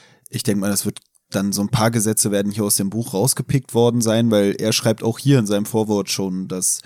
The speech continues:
irgendwie die Leute am Hof Meister der Verführung waren, um da hochzukommen oder sich hochzuarbeiten oder besonders charmant sein mussten, nicht zu auffällig,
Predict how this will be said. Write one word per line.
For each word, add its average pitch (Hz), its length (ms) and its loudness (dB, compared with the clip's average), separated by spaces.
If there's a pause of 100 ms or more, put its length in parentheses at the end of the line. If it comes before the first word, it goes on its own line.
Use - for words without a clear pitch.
(320)
irgendwie 104 340 -2
die 98 360 -2
Leute 107 400 0
am 98 200 -2
Hof 113 360 0
Meister 104 440 0
der 101 160 -2
Verführung 110 680 0
waren, 101 420 -2
um 98 160 -6
da 98 160 -4
hochzukommen 98 640 -4
oder 98 160 -4
sich 101 200 -8
hochzuarbeiten 95 760 -6
oder 98 140 -4
besonders 107 360 -4
charmant 107 400 -2
sein 104 300 -2
mussten, 101 420 -4
nicht 117 240 -4
zu 160 300 -2
auffällig, 120 720 0